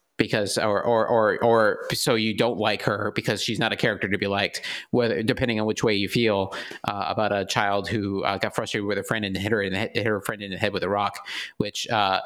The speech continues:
I mean, uh, who among us doesn't have a situation where, where, uh, had things gone not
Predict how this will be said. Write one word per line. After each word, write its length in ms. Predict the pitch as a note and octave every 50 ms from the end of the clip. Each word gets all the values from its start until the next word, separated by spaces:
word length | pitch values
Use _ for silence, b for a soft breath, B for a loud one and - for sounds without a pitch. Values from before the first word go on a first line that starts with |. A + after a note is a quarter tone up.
| - - -
I 80 | - B2+
mean, 240 | A#2 A2+ A2 G#2+ - -
uh, 180 | - - A#2
who 300 | G#2 A2 C#3+ D3 D3+ C#3+ -
among 340 | C3 A#2+ A#2 A#2 B2+ B2+
us 300 | A2+ G#2 G2+ - - -
doesn't 220 | - A#2+ G#2+ A#2 A2
have 160 | A2 A#2 A2+
a 40 | G#2+
situation 600 | - A2+ - A#2 G#2 G#2 G#2 - - A2 A2 A2
where, 260 | A2+ G2+ G2+ G#2+ - -
where, 440 | G#2+ A2+ G#2+ G2+ G2 G2 G2 - B B B B B B B B B -
uh, 340 | G#2 G2+ F#2+ F#2+ F#2+ F#2+ - - -
had 220 | - C3 A#2+ - - -
things 300 | B2+ A2+ A#2 A#2 G#2+ -
gone 600 | - A#2 G#2+ A2 A2 A2 G#2+ G#2+ G#2+ G2+ - G#2
not 240 | G#2+ G#2+ A2+ A2+